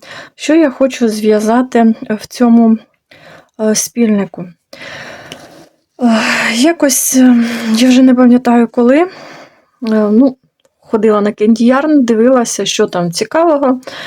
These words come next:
Побачила сумочку таку невеличку, маленьку, пухнасту, е, яка, я, ну,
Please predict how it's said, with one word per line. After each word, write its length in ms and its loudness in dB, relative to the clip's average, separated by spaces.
Побачила 640 0
сумочку 720 0
таку 260 -6
невеличку, 840 0
маленьку, 720 2
пухнасту, 1040 0
е, 720 2
яка, 500 -2
я, 320 0
ну, 260 2